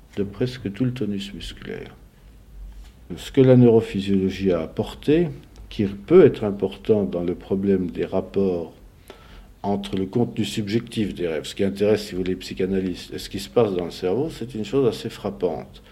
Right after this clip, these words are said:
Tout au moins si on, si on pense que c'est la même chose que chez l'animal. C'est qu'au cours du rêve, il semble que les deux hémisphères droit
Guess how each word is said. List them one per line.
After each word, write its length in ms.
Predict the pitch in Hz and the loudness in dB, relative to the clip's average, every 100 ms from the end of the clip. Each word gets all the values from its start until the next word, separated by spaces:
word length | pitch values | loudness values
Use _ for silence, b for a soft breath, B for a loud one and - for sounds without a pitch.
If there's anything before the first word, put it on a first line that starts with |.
| b b b | b b b
Tout 200 | - 101 | -12 -2
au 20 | |
moins 160 | 101 123 | 2 2
si 180 | - 101 | 2 -2
on, 180 | 90 85 - - - - | -2 -6 -10 -14 -18 -20
si 360 | - - - 92 | -20 -18 -10 -8
on 160 | 87 78 - | -6 -4 2
pense 320 | 127 135 - | 4 4 0
que 100 | 90 | -8
c'est 160 | - 98 | -2 0
la 100 | 98 | 2
même 200 | 95 98 | 0 0
chose 460 | 127 127 - - - | 0 0 -4 -12 -10
que 80 | - | -6
chez 200 | 98 110 | -4 0
l'animal. 420 | 107 101 92 82 - B B B B B | 2 2 -2 -4 -10 B B B B B
C'est 200 | - 120 | -6 -2
qu'au 120 | 156 | -2
cours 300 | 156 160 120 | 0 2 2
du 120 | 107 | 2
rêve, 380 | 104 107 147 165 | 2 6 6 6
il 160 | 113 110 | 0 -6
semble 340 | - 147 139 | -4 -4 -2
que 120 | 135 113 | 0 0
les 160 | 101 | 0
deux 260 | 107 139 127 | 0 0 0
hémisphères 580 | 104 98 - - 98 92 | -2 -4 -4 0 0 -2
droit 380 | - 117 131 | 2 2 2